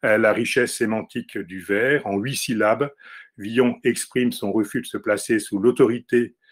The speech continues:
de Thibaut d'Aussigny, son geôlier, et de céder à ses avances, et en même temps, il fustige à mots couverts,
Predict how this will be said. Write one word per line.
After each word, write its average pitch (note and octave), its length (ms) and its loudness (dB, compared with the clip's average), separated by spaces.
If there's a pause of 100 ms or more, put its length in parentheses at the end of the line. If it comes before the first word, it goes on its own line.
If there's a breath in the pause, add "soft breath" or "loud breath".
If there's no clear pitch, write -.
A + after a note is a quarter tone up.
(300 soft breath)
de G2+ 100 -4
Thibaut G2+ 300 -8
d'Aussigny, G2+ 800 -6
son - 220 -8
geôlier, G2 560 -2 (300 loud breath)
et C3+ 160 4
de A#2+ 140 6
céder A#2+ 720 4
à G#2 100 -8
ses G2+ 240 -2
avances, B2+ 480 2
et G#2+ 40 -4
en G2 60 -4
même F#2+ 180 -6
temps, B2+ 160 -6
il G2+ 120 -6
fustige A#2+ 680 -10
à G2 100 -8
mots G2+ 140 -6
couverts, G#2 480 -4